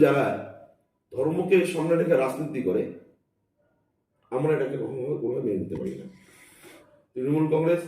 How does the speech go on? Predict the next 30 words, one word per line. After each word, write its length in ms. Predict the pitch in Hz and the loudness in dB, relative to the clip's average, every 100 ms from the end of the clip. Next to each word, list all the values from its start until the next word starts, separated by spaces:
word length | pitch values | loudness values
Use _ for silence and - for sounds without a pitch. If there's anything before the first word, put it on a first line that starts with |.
| - - - - | -14 -20 -20 -20
সারা 260 | - 127 147 123 | -4 0 2 2
বছর 200 | 123 156 | 2 2
ধরে, 120 | 139 143 | 0 0
তৃণমূল 260 | 131 131 135 | 2 0 2
কংগ্রেসের 320 | 127 127 117 110 | 2 4 2 2
নেতৃত্ব 380 | 104 117 - 160 - - _ _ _ _ _ - | -2 -8 -10 -12 -12 -20 _ _ _ _ _ -8
বিভিন্ন 320 | 127 135 139 139 | -2 0 2 0
পুজোয়, 280 | 135 120 139 - - - _ - | 0 2 2 0 -12 -20 _ -12
বিশেষ 220 | 107 127 127 | -6 -6 0
করে 160 | 127 127 123 123 - - _ _ _ | 4 4 2 -6 -18 -20 _ _ _
সার্বজনীন 580 | 127 131 143 139 135 131 131 - | -4 0 2 2 2 0 -4 -4
যে 80 | - | -4
পুজোগুলো 360 | 123 127 113 107 113 | 0 0 2 2 2
হয়, 140 | 113 | -2
দুর্গা 220 | 110 110 120 | -2 0 0
পুজো 140 | 98 98 | 0 -4
থেকে 140 | 98 98 | -6 -6
শুরু 120 | 104 104 | -4 0
করে 100 | 95 92 | 0 0
কালী 140 | 92 | -4
পুজো, 140 | 92 147 | -2 -4
প্রত্যেকটা 320 | - - - 143 | -6 -6 -6 -4
পুজোর 200 | 107 101 | -6 -6
সঙ্গে 160 | 101 104 | -6 -6
তৃণমূল 260 | 95 95 95 92 | -2 0 0 0
কংগ্রেসের 300 | 92 95 92 | -2 -2 -4
নেতৃত্বরা 400 | 90 95 101 113 - - _ _ | -6 -6 -6 -6 -6 -12 _ _
একদম 200 | 107 107 104 | -4 -2 0
কলকাতা 260 | 170 120 110 | 0 0 -2
থেকে 140 | 107 | -6